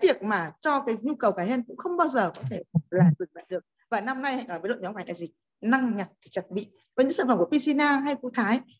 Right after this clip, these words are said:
đều là những cái key cả nhà, đó là cái sản phẩm đầu phễu rất là tốt để giúp các anh chị có những cái doanh thu nó ổn định. Và đặc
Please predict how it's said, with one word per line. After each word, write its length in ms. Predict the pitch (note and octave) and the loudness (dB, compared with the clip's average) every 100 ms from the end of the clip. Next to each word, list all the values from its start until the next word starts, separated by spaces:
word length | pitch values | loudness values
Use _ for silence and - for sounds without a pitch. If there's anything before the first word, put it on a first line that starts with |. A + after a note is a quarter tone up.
| _ | _
đều 300 | D4 D4 C4 | 2 4 4
là 120 | B3 | 2
những 140 | A3+ - | 0 -4
cái 120 | C#4 - | -14 -2
key 220 | F#4+ F#4 C4+ | 2 4 2
cả 80 | |
nhà, 220 | F#3 F3+ - | -4 -6 -6
đó 60 | A#3+ | -6
là 80 | |
cái 100 | A#3 A#3 | -6 -10
sản 100 | G3+ | -12
phẩm 160 | E3+ A3 | -8 0
đầu 180 | F#3+ - | 0 0
phễu 120 | A#3 | -4
rất 120 | F4 | -4
là 80 | E4+ | -4
tốt 320 | - D4+ - _ _ _ _ _ | -2 -2 -4 _ _ _ _ _
để 260 | C#4+ A3 | 4 4
giúp 160 | E3+ F#4 | 2 -2
các 60 | - | -4
anh 100 | E4 | -6
chị 300 | - D4 - _ | -4 -4 -4 _
có 160 | F3 | -6
những 100 | G#3 | -6
cái 100 | B3+ | -6
doanh 240 | C4 C#4 C4 | -6 -4 -4
thu 340 | C#4+ C#4 C4+ - - | -2 -2 -4 -8 -2
nó 140 | C4 | 0
ổn 220 | C4 G#3 D#3+ | 2 2 4
định. 140 | G#3+ - _ - | 2 0 _ 0
Và 80 | C4 | 2
đặc 180 | C#4+ | 2